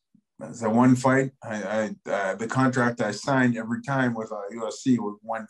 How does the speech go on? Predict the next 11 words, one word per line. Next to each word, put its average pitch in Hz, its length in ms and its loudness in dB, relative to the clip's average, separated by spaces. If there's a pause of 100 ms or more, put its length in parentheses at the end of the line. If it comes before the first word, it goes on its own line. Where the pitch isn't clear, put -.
fight. 117 240 -2 (640)
Um, 98 480 -4 (280)
and 101 200 -6
then 104 380 0 (340)
we 123 220 4
agreed 127 520 6 (140)
after 131 380 -4
the 120 120 -4
fight, 131 440 0
I 107 80 -8
would 104 160 -10